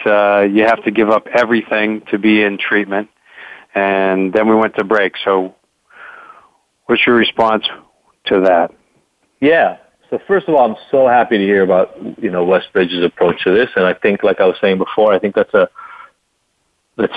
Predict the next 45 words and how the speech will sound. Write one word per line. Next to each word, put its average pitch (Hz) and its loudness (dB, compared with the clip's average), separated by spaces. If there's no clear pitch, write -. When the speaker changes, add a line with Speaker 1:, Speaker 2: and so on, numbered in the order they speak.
Speaker 2:
showing 113 2
us 101 0
that 95 -4
the - -6
treatment 110 -2
industry 101 0
as 92 2
a 92 2
whole 104 2
is 98 -6
changing. 101 -2
You 98 -2
were 85 -2
saying 92 0
that 90 -2
you've 95 -6
kind 92 -2
of 90 0
had 90 0
that 90 0
experience, 104 -2
fortunately, 101 -2
in 101 0
your, 98 2
um, 92 -4
in 104 -4
your 107 0
professional 98 -4
career, 98 0
which 90 -8
is 92 -6
wonderful. 98 -2
You 101 -2
know, 95 0
out 92 2
of 90 -4
the 90 0
thirteen 117 -2
to 107 -2
fifteen 107 -4
thousand 98 0
providers 92 0
in 113 -4
the 107 -4
country, 92 -6